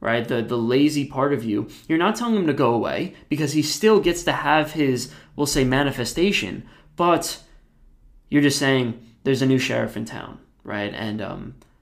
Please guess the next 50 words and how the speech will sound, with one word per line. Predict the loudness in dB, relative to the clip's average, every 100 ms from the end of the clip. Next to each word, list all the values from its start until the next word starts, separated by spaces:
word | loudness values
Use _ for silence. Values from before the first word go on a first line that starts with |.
| _ _ _ _ _ _ _
and | -2 -2 0
you | 0
could | 0
still, | -2 4 4 4
you | 2
could | -2 0
still | 0 2
act, | 4 2 0
but | -2
you're | 0
not | 4 2
gonna | 0 -2
be | 0
the | 0
main | 0 0 0 -2 -4 -10
driver | -2 2 2 0 -4
of | -4
my | -6
personality. | -8 -12 -8 -4 -4 -4 -6
The | 0
main | 2 2
driver | 2 0 -2
of |
my | -4
personality | -6 -8 -8 -2 0 0 -2 -6 -8
is | -6 -2
going | 0 0
to | -2
be | -4 -2 -4 -8 -18 _ _ -8
the |
goddess, | -2 0 -2 -8 -14 -16 -10
right? | -6 -2
And | 2
that's, | 2 2
that's | 2 2
exactly | 2 0 0 0
what | 0
it | 2
means. | 0 0
It's | -2
gonna | -2
be | -2
Te | -4 -8
Fiti. | -2 0 0 -4
It's | -4 0
not | 0 0
gonna | -2
be | -4
Te | -4 -6
Ka. | -6 0 0 -2